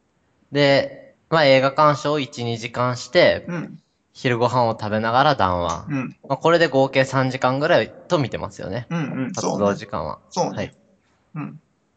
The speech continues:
Speaker 1: で、まあ、そんな感じでできたらいいなと思ってます。
Speaker 2: そうそう。
Speaker 1: メンバー募集中です。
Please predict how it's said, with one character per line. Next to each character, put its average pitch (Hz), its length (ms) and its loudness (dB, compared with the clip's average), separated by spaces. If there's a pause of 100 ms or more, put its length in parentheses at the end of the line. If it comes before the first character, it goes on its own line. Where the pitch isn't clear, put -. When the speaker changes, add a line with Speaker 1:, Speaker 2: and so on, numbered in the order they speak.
(200)
Speaker 1:
で、 147 80 -6
ま 135 320 0
あ、 - 80 -20 (1120)
そ - 180 -6
ん 113 100 -4
な 113 100 -2
感 123 240 -2
じ 135 120 -2
で 151 120 4
で 120 100 4
き - 100 -16
た 90 120 2
ら 90 60 0
い 95 80 0
い 101 60 0
な 110 140 4
と 101 120 -2
思 90 160 -2
っ - 80 -14
て - 100 -8
ま 69 180 -8
す。 - 320 -20
Speaker 2:
そ 135 180 -4
う 117 40 -6
そ 117 360 -2
う。 - 40 -20 (1400)
Speaker 1:
メ 110 120 2
ン 110 80 2
バ 87 120 4
ー 80 40 -4
募 92 120 2
集 113 240 -2
中 117 180 -4
で 110 100 -2
す。 - 400 -18